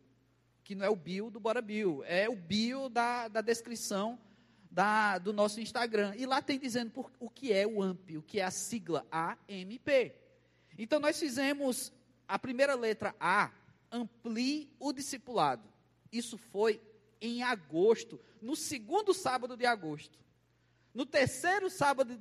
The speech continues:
no terceiro sábado de agosto, nós fizemos a letra M, movimente o discipulado.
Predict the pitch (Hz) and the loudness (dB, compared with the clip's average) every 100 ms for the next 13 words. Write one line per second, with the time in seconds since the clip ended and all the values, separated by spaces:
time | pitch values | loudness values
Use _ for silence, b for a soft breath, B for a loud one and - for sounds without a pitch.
0 | 196 208 254 233 208 226 254 302 302 254 | -14 -8 -6 -6 0 0 2 2 0 2
1 | 247 202 196 247 302 247 254 240 240 262 | 2 2 6 6 6 0 -2 -4 -2 -2
2 | 269 269 269 254 269 339 339 - 269 294 | -2 -2 2 2 0 -2 -6 -4 -6 -4
3 | 254 160 B B 202 214 202 220 202 208 | -8 -10 B B 2 4 4 0 -2 -4
4 | 254 320 330 320 320 - 339 381 330 294 | -4 -12 -12 -10 -8 -6 -6 -2 2 2
5 | 277 | 0